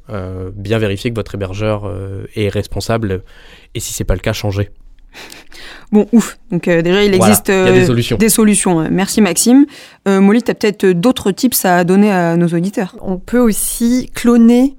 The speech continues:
Speaker 3: votre site. En fait, euh, ça nous permet de changer, euh, la techno sans avoir à, euh, tout retravailler, le design, euh, les contenus, sans faire une refonte, en fait. Donc, le principe, c'est on réplique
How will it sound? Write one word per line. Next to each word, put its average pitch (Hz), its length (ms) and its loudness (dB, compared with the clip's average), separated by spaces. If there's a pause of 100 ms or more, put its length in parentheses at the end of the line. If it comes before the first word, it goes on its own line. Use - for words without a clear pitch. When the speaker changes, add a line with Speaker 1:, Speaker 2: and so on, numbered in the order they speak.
Speaker 3:
votre 185 200 -4
site. - 300 -6 (560)
En 175 120 -4
fait, 233 280 -2
euh, 180 460 2
ça 175 180 -2
nous 175 220 0
permet 196 240 0
de 196 60 -6
changer, 208 360 2
euh, 175 100 2
la 170 120 2
techno 208 460 0 (280)
sans 214 380 0
avoir 208 320 2
à, 202 340 2
euh, 175 140 0
tout 220 160 0
retravailler, 196 580 2
le 170 140 0
design, 185 420 0
euh, 165 180 0
les 165 140 -2
contenus, 185 460 -2
sans 208 160 -2
faire 196 160 0
une 190 80 4
refonte, 202 420 0
en 165 80 -4
fait. - 300 -10 (420)
Donc, 180 200 0
le 190 100 2
principe, 185 480 -2
c'est 220 400 2
on 180 120 0
réplique 220 540 -2